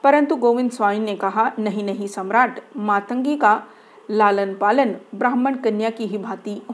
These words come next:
होना चाहिए और उसकी शिक्षा भी उसी प्रकार होनी चाहिए।"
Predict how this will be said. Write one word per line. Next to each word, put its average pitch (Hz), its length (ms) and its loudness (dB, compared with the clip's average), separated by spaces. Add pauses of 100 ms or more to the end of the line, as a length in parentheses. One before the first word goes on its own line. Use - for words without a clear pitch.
होना 208 200 -2
चाहिए 196 540 -4 (340)
और 196 120 0
उसकी 196 260 -6
शिक्षा - 380 0
भी 214 260 -2 (180)
उसी 233 220 -2
प्रकार 196 340 -4
होनी 196 300 -6
चाहिए।" 190 440 -6